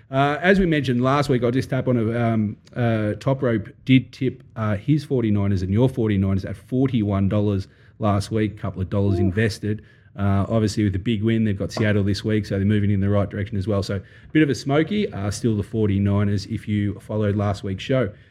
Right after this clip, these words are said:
Speaker 1: Okay, we are going to move into what's important is everybody loves a bet, so we're going to discuss our, uh, bets of the week.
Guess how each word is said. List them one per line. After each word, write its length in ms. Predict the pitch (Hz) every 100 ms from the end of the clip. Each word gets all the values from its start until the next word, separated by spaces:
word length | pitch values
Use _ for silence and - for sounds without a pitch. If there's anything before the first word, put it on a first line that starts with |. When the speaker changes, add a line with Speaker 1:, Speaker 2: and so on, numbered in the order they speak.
| _ _ 135
Speaker 1:
Okay, 640 | 143 139 151 151 135 107
we 500 | 120 131 135 135 135
are 400 | - 127 127 127
going 320 | 127 139 139 131
to 100 | 127
move 320 | 131 131 110
into 680 | 139 135 120 139 127 123 123
what's 260 | 110 131 127
important 640 | 110 - 147 131 131 160
is 320 | 123 113 110 -
everybody 360 | 120 113 110
loves 220 | 113 107
a 60 | 98
bet, 260 | 92 139 135
so 160 | 117
we're 80 | 107
going 260 | 110 110 98
to 220 | 113 107
discuss 600 | 107 104 - 113 104 - 113
our, 380 | 104 104 107 - - _ -
uh, 300 | 104 104 101
bets 400 | - 147 143 - -
of 240 | 120 101
the 80 | 110
week. 500 | 107 151 147 190